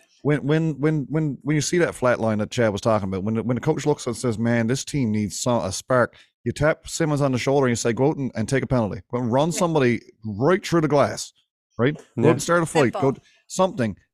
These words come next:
Speaker 1: Wake these boys up," 'cause that's what they need. Sometimes they just need a wake up. And I think guys like Clifford and Simmons can provide that. And yeah, they're, the, the Fort line could possibly potentially produce more goals if you put Obey Kubel and Zach Aston Reese on it because they're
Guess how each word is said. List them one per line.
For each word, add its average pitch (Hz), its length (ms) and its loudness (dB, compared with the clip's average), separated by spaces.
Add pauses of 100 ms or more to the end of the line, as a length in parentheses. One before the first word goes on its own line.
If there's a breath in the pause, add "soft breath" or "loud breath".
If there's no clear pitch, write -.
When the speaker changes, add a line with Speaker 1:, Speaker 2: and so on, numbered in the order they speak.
(200)
Speaker 1:
Wake 143 360 2
these 175 220 2
boys 147 320 6
up," 127 240 2
'cause 101 80 -8
that's 120 160 2
what 139 80 -2
they 139 100 2
need. 117 340 2
Sometimes 139 340 0
they 127 80 2
just 120 160 0
need 120 140 2
a 107 60 2
wake 117 260 2
up. 165 200 0 (340)
And 120 240 2
I 117 60 2
think 160 420 -4
guys 139 240 2
like 127 120 -2
Clifford 143 500 -2
and 123 160 0
Simmons 113 320 -2
can 120 140 -4
provide 113 360 2
that. 92 220 -2 (340 soft breath)
And 110 260 0 (320)
yeah, 151 300 2
they're, 139 180 0 (180)
the, 113 140 -4
the 120 120 -8
Fort 160 220 2
line 139 240 2 (180)
could 151 200 -2
possibly 127 420 0
potentially 120 720 -2
produce 123 400 -2
more 123 240 2
goals 110 420 2 (260 soft breath)
if 110 240 -4 (240 soft breath)
you - 80 -6
put 127 200 -2
Obey 127 380 2
Kubel 117 600 2
and 110 600 -4
Zach 120 200 2
Aston 117 300 0
Reese 131 200 -2
on 107 100 -2
it 104 80 -8
because 101 200 -8
they're 107 140 -4